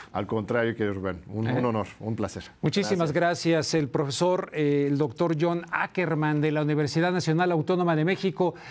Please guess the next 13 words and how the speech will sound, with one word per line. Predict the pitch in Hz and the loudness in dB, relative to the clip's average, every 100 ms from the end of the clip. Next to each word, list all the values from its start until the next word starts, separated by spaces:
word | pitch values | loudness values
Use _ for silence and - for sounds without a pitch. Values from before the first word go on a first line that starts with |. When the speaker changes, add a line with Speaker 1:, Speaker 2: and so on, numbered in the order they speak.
| - - | -10 -4
Speaker 2:
esta | 180 190 | -2 0
noche | 165 175 - 151 | 0 0 0 0
aquí | 170 | 0
en | 170 160 | 0 2
Contexto. | 156 139 165 - 147 156 | 0 0 -2 0 -2 -2
Estimados | 170 196 220 208 | -2 0 2 2
amigos, | 190 202 196 | 2 2 2
les | 165 | 2
invito | 170 208 196 | 0 2 0
a | |
escuchar | - 165 185 180 | 0 0 0 2
la | 175 160 | 2 0
colaboración, | 165 160 156 151 147 - 196 214 | 2 2 2 2 0 0 0 0